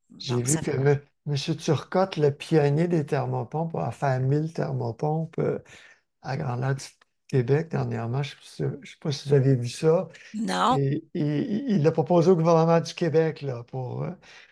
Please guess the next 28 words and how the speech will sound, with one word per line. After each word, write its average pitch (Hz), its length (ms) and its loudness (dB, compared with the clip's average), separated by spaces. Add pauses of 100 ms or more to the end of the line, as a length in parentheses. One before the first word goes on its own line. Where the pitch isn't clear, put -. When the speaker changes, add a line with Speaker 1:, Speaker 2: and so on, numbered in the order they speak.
(200)
Speaker 1:
je - 100 -16
sais - 80 -18
pas 151 140 0
si - 80 -4
c'est 151 140 0
juste 135 200 0
pour 143 120 2
les 139 80 4
personnes 139 420 2
âgées, 131 460 0
mais, 135 300 2
euh, 117 160 -6 (1300)
les 147 120 -6
thermopompes 139 560 0
Turcotte, - 420 -4
là, 127 140 -2
c'est, 120 340 -6
c'est - 140 -4
un 151 180 4
autre 160 240 6
grand 143 540 4
donateur, 127 880 -2
euh, 123 180 -6
mécène, 127 560 -6
là. 110 180 -10 (360)
Speaker 2:
Ben, 202 140 0
c'est 240 180 4
bien 233 220 2